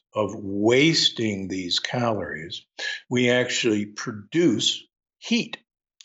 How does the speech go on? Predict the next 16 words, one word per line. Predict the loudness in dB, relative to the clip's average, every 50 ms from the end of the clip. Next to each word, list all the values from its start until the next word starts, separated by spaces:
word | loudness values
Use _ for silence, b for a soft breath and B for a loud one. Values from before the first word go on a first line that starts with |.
| _ _ _ _ -6
as | -2 -2 -2 -2 -2
the | -2 -4
process | -2 0 2 2 4 4 2 0 0 -2 -2 -2 -2
of | -2 -2
wasting | -2 -4 -4 -4 -4 -4 -6 -6 -4
calories. | -2 0 0 0 0 -2 -4 -6 -8 -18 _ _ _ _ _ _ _ _ -16 B B B B B B B B B B B B _ -6
And | -2 2 2 4 4 2 0 -4 -10 -16 _ _ _ -6
to | -6 -2
go | 2 4 4 6
back | 6 6 4 4
to | 0 -6
the | -6
club | -8 -8 -4 0 2 2 2 0
analogy, | -2 -6 -6 -8 -8 -10 -10 -14 -14 -14 -14
for | -16 -16 -16 -14
instance, | -12 -12 -12 -12 -14 -18 -20 -20 -20